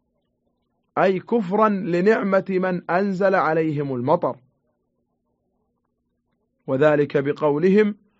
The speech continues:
"مطرنا بنوء كذا"، وهذا المعنى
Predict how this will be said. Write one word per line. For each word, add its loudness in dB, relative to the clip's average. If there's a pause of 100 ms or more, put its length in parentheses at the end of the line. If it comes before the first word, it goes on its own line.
(300)
"مطرنا 2
بنوء 2
كذا"، -2 (2250)
وهذا 2
المعنى 0